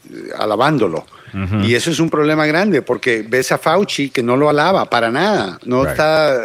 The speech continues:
Speaker 1: no, que sí, que el presidente, gracias a él, no. Gracias a él estamos en la situación en la que estamos, mala situación en la que estamos, no buena, porque pudiéramos haber,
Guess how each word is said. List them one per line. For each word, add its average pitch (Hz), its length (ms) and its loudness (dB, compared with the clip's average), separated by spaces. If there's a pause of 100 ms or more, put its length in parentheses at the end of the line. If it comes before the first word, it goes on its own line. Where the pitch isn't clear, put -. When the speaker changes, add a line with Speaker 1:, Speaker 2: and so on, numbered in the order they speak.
(160)
Speaker 1:
no, 180 320 2
que 156 200 0
sí, 180 300 -2
que 156 80 0
el 131 60 -6
presidente, 147 680 0
gracias 143 440 0
a 131 120 0
él, 160 220 2
no. 170 240 0 (480)
Gracias 175 520 2
a 151 140 2
él 170 380 0 (220)
estamos 147 380 0
en 160 80 2
la 147 80 0
situación 151 480 -2
en 143 40 0
la 127 100 0
que 120 100 -6
estamos, 139 500 -2
mala 135 380 0
situación 117 440 -4
en 107 60 -2
la 107 80 -2
que 90 60 -6
estamos, 101 340 -6
no 123 140 2
buena, 143 360 0 (440)
porque 139 280 0
pudiéramos 143 640 0
haber, 139 520 2